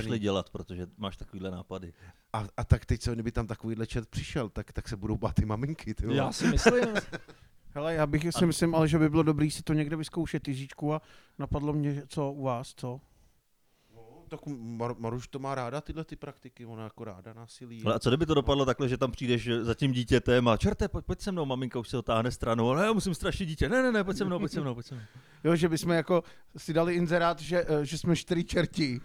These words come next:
Speaker 4: <laughs> že chodíme na Mikuláše a že hledáme svobodné maminky.
Speaker 1: I Mikuláš by mohl být
Speaker 4: Jo.
Speaker 1: nějaký prasák.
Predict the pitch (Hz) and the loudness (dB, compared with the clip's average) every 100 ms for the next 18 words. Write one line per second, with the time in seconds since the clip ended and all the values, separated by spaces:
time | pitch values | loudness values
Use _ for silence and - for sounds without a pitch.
0 | - 240 254 226 262 214 208 180 220 - | -8 4 6 8 8 8 8 6 4 4
1 | 202 190 170 - 185 - - - 190 226 | 8 8 6 2 0 -2 -4 2 8 8
2 | 226 - 175 214 214 214 262 226 208 202 | 8 4 6 10 12 12 10 8 6 6
3 | 196 220 202 190 214 190 180 180 151 147 | 6 8 8 6 4 2 2 4 6 8
4 | 254 151 190 170 185 180 165 170 156 156 | 8 10 10 10 8 6 6 6 6 4
5 | 151 131 123 139 101 104 | 0 0 0 2 2 0